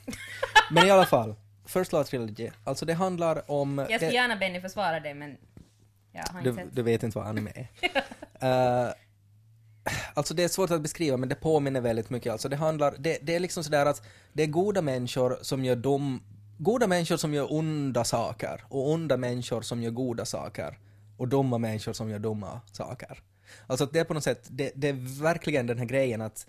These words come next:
Speaker 1: ing-, allt, allt är grått, ingen är svartvit.
Speaker 2: Om det, om Game of Thrones utspelar sig i någon medeltida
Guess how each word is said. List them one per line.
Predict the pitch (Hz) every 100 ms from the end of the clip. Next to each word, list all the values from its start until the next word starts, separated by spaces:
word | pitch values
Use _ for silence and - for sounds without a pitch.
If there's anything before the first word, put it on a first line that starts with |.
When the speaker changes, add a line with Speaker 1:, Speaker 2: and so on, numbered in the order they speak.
| - -
Speaker 1:
ing-, | 143 147 143
allt, | 147 - - - - -
allt | 147 -
är |
grått, | 113 117 107 - -
ingen | 135 127
är | 113
svartvit. | 120 113 - - - - - - _ -
Speaker 2:
Om | 202
det, | 208 208 196
om | 190 202 190 175
Game | 208 208
of |
Thrones | 247 247
utspelar | 202 185 165 151
sig | 165
i | 165
någon | 165
medeltida | 170 175 143 151 135 123 139 139 113